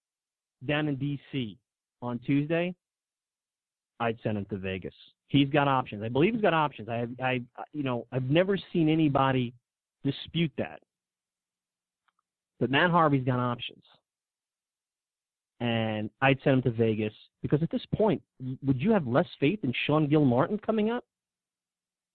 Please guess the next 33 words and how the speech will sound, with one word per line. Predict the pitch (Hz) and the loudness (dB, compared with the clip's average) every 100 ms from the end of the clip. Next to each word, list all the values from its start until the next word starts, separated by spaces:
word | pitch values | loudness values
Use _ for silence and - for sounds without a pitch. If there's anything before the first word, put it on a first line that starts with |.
| _ | _
who's | 160 | 0
got | 170 143 | 2 0
a | |
two | - 214 | -2 -2
point | - 185 180 | 0 -2 -2
four | 170 175 | -2 0
eight | 180 165 | 0 0
E | 180 | 2
R | 175 143 | 4 4
A | 165 185 | 2 0
down | 151 170 | 0 0
in | 160 | -2
the | |
Pacific | 110 - - 190 - - | -4 -12 -10 -8 -8 -6
Coast | - 147 - | 0 0 0
League | 214 226 233 175 | -6 -4 -4 -4
in | 120 | -4
Vegas, | 113 131 175 240 - - _ _ _ - | -2 -4 -2 -4 -6 -16 _ _ _ 0
than | 165 | 2
Matt | 185 180 | 4 2
Harvey? | 175 214 226 254 _ - 156 _ _ _ _ _ _ _ _ _ _ 202 | -2 -4 -8 -16 _ -20 -20 _ _ _ _ _ _ _ _ _ _ 0
And | 202 | 0
if | 175 | 2
DeGrom | 170 156 208 302 | 2 4 4 2
is | 294 | -2
still | - 262 254 | -6 -4 0
off, | 277 - | -2 -4
I'd | 240 294 | -10 -4
consider | 269 247 277 254 | -2 0 0 2
him | 269 226 - | 2 0 -2
too | 277 | 2
going | 190 127 117 | 2 2 0
down. | 110 95 | -4 -6